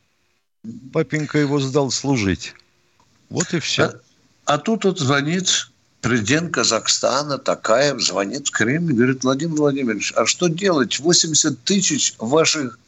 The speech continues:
Speaker 2: здоровых бугаев».
Speaker 1: Восемьдесят девять, да.
Speaker 2: Восемьдесят девять. Ну, наводнили, блин,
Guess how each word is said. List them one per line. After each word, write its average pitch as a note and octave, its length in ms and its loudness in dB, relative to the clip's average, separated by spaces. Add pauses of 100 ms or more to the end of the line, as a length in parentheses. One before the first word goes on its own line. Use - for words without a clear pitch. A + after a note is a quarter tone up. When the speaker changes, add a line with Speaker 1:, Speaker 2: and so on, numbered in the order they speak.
(360)
Speaker 2:
здоровых C#3+ 1000 0
бугаев». D3 760 -2
Speaker 1:
Восемьдесят D3+ 520 0
девять, G#2+ 380 2
да. G2+ 300 2 (100)
Speaker 2:
Восемьдесят E3 680 -2
девять. B2 360 -4 (200)
Ну, C#3+ 100 -4
наводнили, F#3+ 720 0
блин, D3+ 380 -2